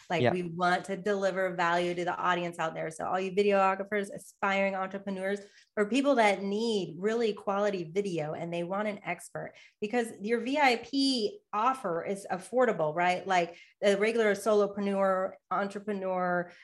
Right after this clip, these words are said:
Speaker 1: one-man show can hire you at these costs. It's not these super high studio rates, right?
Speaker 2: Yeah. So, so it's actually funny how we're realizing how we,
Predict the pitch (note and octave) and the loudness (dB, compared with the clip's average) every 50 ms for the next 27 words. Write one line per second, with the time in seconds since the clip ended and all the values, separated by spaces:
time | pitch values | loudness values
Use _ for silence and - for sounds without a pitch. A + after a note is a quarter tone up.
0 | _ _ - F#3+ G3 G3 G3 F#3+ F#3+ F#3 F#3+ E3 G3+ G#3 F#3+ F#3 F3+ F3 F3 - | _ _ -4 -2 0 0 0 -2 -4 -6 -6 -4 -2 0 0 0 0 -2 -4 -2
1 | - B3+ B3+ A#3 F#3 F3+ F3 F3 F3+ F3+ - - _ _ - G#3 G3 F3+ G#3 A3 | 0 2 4 4 4 4 2 0 -2 -4 -8 -16 _ _ -8 -6 -6 -2 0 0
2 | B3 C4 B3 A3 F3+ E3 D#3 D3+ E3 E3 E3+ E3+ D#3+ - - - - A#3 - - | 2 2 2 2 0 0 -2 -2 -2 -4 -6 -8 -8 -8 -6 -2 0 0 0 0
3 | - - - - F#3+ F3+ F3 F#3 F3+ F3+ - F#3+ E3+ E3 - - - A3 G3+ G#3 | -4 -10 -10 -8 -8 -6 0 0 0 0 0 -2 -6 -8 -10 -8 -6 -6 -6 -4
4 | F#3 F3+ F3 F3 F3 E3 D#3+ D#3 - - - A#3+ A#3 G3 F3+ D#3+ D#3+ D#3+ D#3 D#3+ | -4 -4 -2 0 0 0 0 -2 -6 -8 -6 -6 -4 -4 -2 -2 -2 -2 -4 -4
5 | - - - - _ _ - F3 E3 D#3+ D#3+ - - _ _ _ _ _ _ _ | -6 -8 -10 -14 _ _ -6 -4 -4 -4 -4 -6 -10 _ _ _ _ _ _ _
6 | _ _ _ F3 G#3 A3+ A#3+ A#3+ F#3+ C#3+ B2+ - F#3+ F3 - - - - G3 F3 | _ _ _ 6 8 8 10 8 6 4 4 0 0 0 0 -2 0 0 2 2
7 | - C#3 D#3+ D3+ - F3+ E3 F3 F3+ - - A#3 G#3 - - C3+ C#3 C#3 C3+ B2 | 4 2 0 0 4 4 4 4 4 0 -2 -4 -4 -2 -2 0 0 0 -2 -2
8 | B2 B2+ B2+ A#2+ A#2+ A#2+ A2+ G#2+ G#2+ G#2+ A2+ A2+ A2+ A2 A2 G#2 G#2+ G#2+ G2+ G2+ | 0 2 2 2 2 0 0 0 0 0 2 2 2 2 0 -2 -4 -4 -4 -4
9 | G2 F#2+ - _ _ _ _ _ _ _ _ - B2 A#2 B2 B2+ C3 A#2+ A2 A2 | -4 -6 -8 _ _ _ _ _ _ _ _ 2 4 4 4 4 4 2 0 0
10 | A2 A2+ | -2 -4